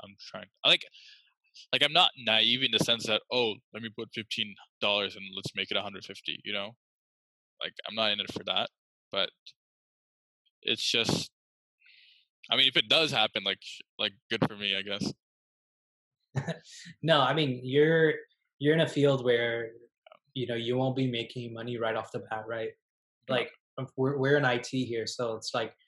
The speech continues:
Speaker 2: four years done, you get a job and you're ready to go.
Speaker 1: Yeah.
Speaker 2: You're in a um, field where it takes a lot more time, but it's definitely gonna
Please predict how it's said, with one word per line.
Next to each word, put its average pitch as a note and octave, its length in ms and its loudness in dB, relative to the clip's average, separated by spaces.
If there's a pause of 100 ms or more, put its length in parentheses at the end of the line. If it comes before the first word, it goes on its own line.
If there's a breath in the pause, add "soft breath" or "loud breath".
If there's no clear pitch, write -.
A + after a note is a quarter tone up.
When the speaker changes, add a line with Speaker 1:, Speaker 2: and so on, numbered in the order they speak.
(260)
Speaker 2:
four C#3 140 6
years C3+ 280 2
done, C3 220 2
you A#2+ 80 -2
get A#2+ 140 0
a A2 60 -6
job A2+ 260 -2
and A2+ 100 -8
you're A2 100 -8 (260)
ready A#2 220 -4
to A#2 60 -8
go. A2 200 -2 (680)
Speaker 1:
Yeah. - 200 0
Speaker 2:
You're C#3 220 6
in D3 120 4
a B2+ 260 0 (280)
um, A2+ 380 -2 (140)
field B2+ 320 2
where A2 220 -2 (120)
it B2 120 -6
takes - 320 -6 (100)
a B2 140 0
lot A2+ 220 -4
more A#2+ 160 -4
time, A#2+ 360 -4
but B2+ 200 0
it's - 340 -6 (440)
definitely C#3+ 680 2
gonna B2 300 0